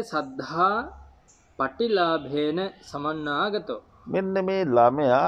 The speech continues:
Speaker 2: අන්නේ ලබාපු තමන් උපදවගත්තා වූ ශ්‍රද්ධා ප්‍රතිලාභයෙන් යුක්තව. ශ්‍රද්ධාව ඇති කරගත්තනේ බුදුහාමුදුරු කෙරෙහිනේ, සුළු කෙනෙක් නෙවෙයිනේ.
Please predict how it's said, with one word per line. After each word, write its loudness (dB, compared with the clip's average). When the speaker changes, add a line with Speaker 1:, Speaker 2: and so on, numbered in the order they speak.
Speaker 2:
අන්නේ 2
ලබාපු 8
තමන් 2
උපදවගත්තා 6
වූ 2
ශ්‍රද්ධා 6
ප්‍රතිලාභයෙන් 2
යුක්තව. 2
ශ්‍රද්ධාව 2
ඇති 4
කරගත්තනේ 0
බුදුහාමුදුරු 4
කෙරෙහිනේ, 0
සුළු -4
කෙනෙක් -2
නෙවෙයිනේ. -4